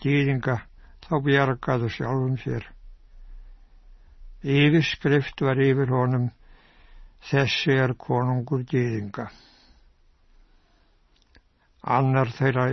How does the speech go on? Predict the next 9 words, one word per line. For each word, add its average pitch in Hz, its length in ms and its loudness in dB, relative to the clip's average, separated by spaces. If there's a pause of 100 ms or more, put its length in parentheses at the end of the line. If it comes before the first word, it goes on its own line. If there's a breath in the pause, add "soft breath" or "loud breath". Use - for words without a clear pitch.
illvirkja, 139 680 -4 (800 soft breath)
sem 139 280 2
upp 143 200 0
voru 139 300 4
festir, - 680 -2 (320)
hætti 143 500 2
hann 135 260 -2 (440 soft breath)
og 135 160 -2
sagði: 131 500 0